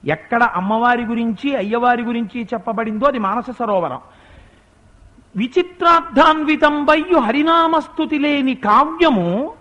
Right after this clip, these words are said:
ఎంత గొప్పగా చెప్పండి, ఎంత ప్రభు-, ప్రౌఢిమతో కూడిన కవిత్వం చెప్పండి, భగవన్నామ స్మరణ లేనటువంటి గ్రంథము, అది కేవలము తద్దినాలు పెట్టేటటువంటి రేవు.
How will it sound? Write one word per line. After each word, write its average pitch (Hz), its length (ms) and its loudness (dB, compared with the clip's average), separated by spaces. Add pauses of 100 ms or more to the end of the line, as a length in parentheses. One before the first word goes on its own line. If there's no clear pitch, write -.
(440)
ఎంత 180 440 -4
గొప్పగా 214 680 2
చెప్పండి, 262 420 -2
ఎంత 196 340 -6
ప్రభు-, 262 420 0
ప్రౌఢిమతో 302 600 2
కూడిన 311 260 0
కవిత్వం 277 480 0
చెప్పండి, 190 380 0 (340)
భగవన్నామ 254 920 4
స్మరణ 240 520 0
లేనటువంటి 214 920 0
గ్రంథము, 202 720 0 (500)
అది 151 160 -4
కేవలము 208 680 0
తద్దినాలు 233 800 2
పెట్టేటటువంటి 202 920 -4
రేవు. 175 400 0